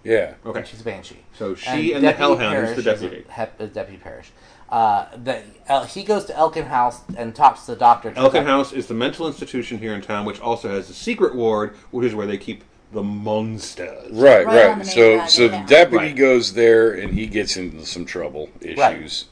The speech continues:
Speaker 1: 'cause the doctor turns out to be evil. Big surprise! Thanks, Obama.
Speaker 2: Well, actually, the doctor doesn't turn out to be evil, but the doctor turns out to be part of a larger thing that's happening since the show came back, which is people in town are being gripped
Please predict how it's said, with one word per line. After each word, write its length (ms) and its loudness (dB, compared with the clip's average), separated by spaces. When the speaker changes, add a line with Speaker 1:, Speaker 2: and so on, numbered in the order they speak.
Speaker 1:
'cause 180 -10
the 80 -12
doctor 380 6
turns 260 -8
out 200 0
to 40 -18
be 140 -10
evil. 440 -8
Big 320 8
surprise! 840 8
Thanks, 340 4
Obama. 640 0
Speaker 2:
Well, 300 6
actually, 340 -2
the 60 0
doctor 240 -4
doesn't 280 -6
turn 120 -6
out 160 -6
to 60 -20
be 160 -12
evil, 260 -6
but 120 -8
the 60 -8
doctor 280 -6
turns 260 -14
out 160 -10
to 60 -20
be 120 -12
part 280 -8
of 40 -10
a 60 -12
larger 460 -8
thing 180 -12
that's 160 -12
happening 500 -14
since 240 -20
the 200 -20
show 180 -12
came 220 -12
back, 300 -12
which 160 -12
is 220 -6
people 260 0
in 140 2
town 240 2
are 60 -2
being 260 -2
gripped 480 -6